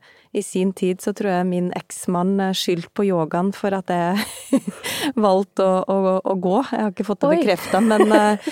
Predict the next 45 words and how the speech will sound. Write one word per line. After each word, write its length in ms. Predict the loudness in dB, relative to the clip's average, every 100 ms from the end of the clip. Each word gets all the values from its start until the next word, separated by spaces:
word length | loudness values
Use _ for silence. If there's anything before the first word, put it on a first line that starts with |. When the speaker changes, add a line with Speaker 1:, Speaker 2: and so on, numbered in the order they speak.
| -4
Speaker 2:
<laughs> 220 | -2 2
Speaker 1:
men 160 | 0 2
fordi 240 | 2 2
at 120 | 2
det 160 | 0 2
var 160 | 2 4
jo 80 | 2
en 100 | 0
tid 260 | 0 0
i 80 | 0
livet 320 | 0 0 0
hvor 120 | 0 2
jeg 220 | 2 0
virkelig 440 | -2 -4 -2 0 0 -4 _ _ _ _ -12
gikk 500 | -4 -2 -2 -4 -8 -4
dypt 340 | -6 -6 -2
inn 180 | 0 2
i 100 | 2
yogaen, 460 | 2 2 2 2 0 0
Speaker 2:
Mm. 340 | 0 0 -2
Speaker 1:
og 100 | -2
hvor 160 | 2 2
jeg 160 | 2 0
skjønte 600 | -2 0 -2 0 -2 -2
at 280 | -6 -18 -18 _ -20 _ _ _ _ _ -2
jeg 120 | 2
var 160 | 2
på 140 | 0 -2
feil 400 | 0 2 2 0
sted 360 | -4 -2 0 2
i 60 |
livet. 440 | 2 2 2 2 0
Speaker 2:
Mm. 340 | -2 0 2 2
Speaker 1:
Eh, 120 | 2
og 80 | 2
det 80 | 0 2
kan 160 | 0
jeg 80 | 0
si 160 | -2 0
i 100 | 2
dag, 300 | 2 2 0
fordi 240 | -2 -2 2 2
jeg 460 | 2 2 0 0
er 260 | 0 0 2
jo 100 | 2